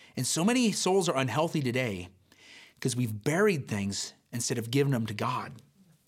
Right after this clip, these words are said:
And when our souls are just stuffed full of hard and bad experiences,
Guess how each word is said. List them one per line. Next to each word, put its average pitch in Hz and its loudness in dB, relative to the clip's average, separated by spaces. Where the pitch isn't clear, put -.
And 139 0
when 147 2
our 214 4
souls 196 4
are 135 2
just - 0
stuffed 185 0
full 139 2
of 107 -6
hard 151 2
and 151 0
bad 147 0
experiences, 127 -4